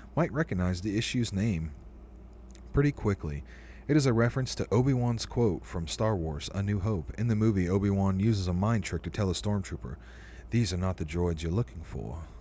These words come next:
On the cover of this magazine, it is,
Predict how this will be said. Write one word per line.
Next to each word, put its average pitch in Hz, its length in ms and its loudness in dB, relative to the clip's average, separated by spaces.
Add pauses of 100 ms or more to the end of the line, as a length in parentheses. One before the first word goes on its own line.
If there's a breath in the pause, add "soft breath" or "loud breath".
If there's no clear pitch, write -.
(300 loud breath)
On 110 220 2
the 113 180 4
cover 117 300 2
of 107 80 4
this 101 160 0
magazine, 90 720 0
it 90 260 -2
is, 85 460 -2